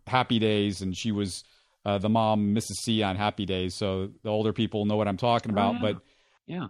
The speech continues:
Speaker 1: not really anybody else in there that you, you, you're gonna recognize, but, you know, just something to keep an eye on. Uh, are, are, are you, are you watching anything? Is there anything going on, Stephen, that you, you would recommend, or any, any sports stuff that you found outside of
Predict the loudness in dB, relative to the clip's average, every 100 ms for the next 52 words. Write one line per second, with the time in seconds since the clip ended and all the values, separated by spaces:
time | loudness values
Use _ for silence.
0 | -4 0 0 2 2 2 2 4 4 4
1 | 0 0 2 2 2 0 0 0 2 2
2 | 4 4 4 2 -2 -4 -2 -2 -4 -2
3 | 2 2 0 _ _ _ _ 2 4 4
4 | 2 0 0 2 2 4 2 -2 -12 -4
5 | -2 2 4 4 4 4 2 0 -6 -10
6 | -10 -12 -10 -6 -4 0 0 2 2 2
7 | 0 -8 -2 2 4 4 4 2 0 0
8 | -2 0 2 2 2 0 0 0 -2 -4
9 | -10 _ _ 2 4 4 2 0 2 2
10 | 2 0 2 4 4 4 2 2 2 2
11 | 2 2 2 2 -2 0 2 2 -2 0
12 | 0 0 0 0 0 -2 -4 0 2 2
13 | 2 2 0 2 2 2 -2